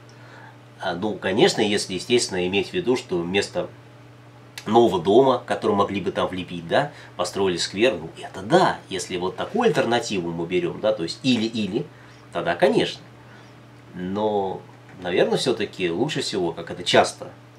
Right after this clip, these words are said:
и раньше делалось, да, и часто и до сих пор делается на место старого здания,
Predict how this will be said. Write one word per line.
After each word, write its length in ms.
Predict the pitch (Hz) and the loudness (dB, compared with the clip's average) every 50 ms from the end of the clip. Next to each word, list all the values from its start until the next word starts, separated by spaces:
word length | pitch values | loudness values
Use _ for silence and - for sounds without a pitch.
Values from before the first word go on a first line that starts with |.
| - - - | -20 -14 -8
и 240 | 92 87 82 82 87 | -8 -6 -6 -4 -2
раньше 340 | 87 95 92 87 - - 87 | -2 -2 -2 -2 -4 -8 -6
делалось, 520 | 80 92 123 175 180 151 - 87 80 78 | 0 6 8 8 8 8 6 0 -6 -6
да, 280 | 85 87 92 - - 101 | -4 0 2 2 2 2
и 200 | 90 87 87 87 82 - - - - | 0 -2 -4 -8 -12 -14 -16 -16 -10
часто 320 | - 90 82 - - - | -8 -8 -8 -8 -10 -12
и 60 | 87 | -8
до 140 | 80 90 85 | -6 -4 -6
сих 120 | - - - | -6 -6 0
пор 200 | 107 131 156 147 | 4 4 4 4
делается 400 | 127 127 110 95 90 - - 90 | 4 4 4 2 2 -2 -6 -10
на 80 | 80 | -8
место 240 | - 92 - - - | -8 -6 -8 -8 -4
старого 340 | - - 214 277 285 285 262 | 0 2 2 4 2 0 -2
здания, 360 | 226 233 226 220 208 196 180 | 0 0 0 0 0 -2 -6